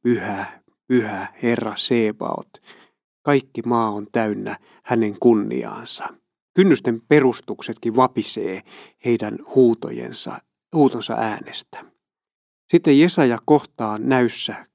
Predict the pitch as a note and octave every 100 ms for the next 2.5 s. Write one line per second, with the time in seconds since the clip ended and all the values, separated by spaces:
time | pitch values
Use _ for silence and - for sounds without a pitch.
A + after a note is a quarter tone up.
0 | - C#3 C3 _ A2+ G#2+ B1 - - A2+
1 | A2 A2 - C#3+ B2 A#2 G2+ G#2 B2+ B2
2 | A#2 E2+ - - -